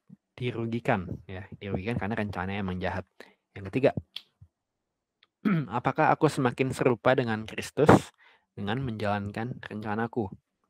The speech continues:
Contoh, aku nih orangnya nggak sabaran.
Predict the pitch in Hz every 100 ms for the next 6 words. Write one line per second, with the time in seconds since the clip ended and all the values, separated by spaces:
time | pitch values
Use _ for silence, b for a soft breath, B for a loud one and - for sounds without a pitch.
0 | _ - 90 101 120 113 85 b b b
1 | b b _ _ _ _ _ _ - -
2 | 135 156 123 117 110 117 147 151 135 82
3 | 101 98 135 151 147 120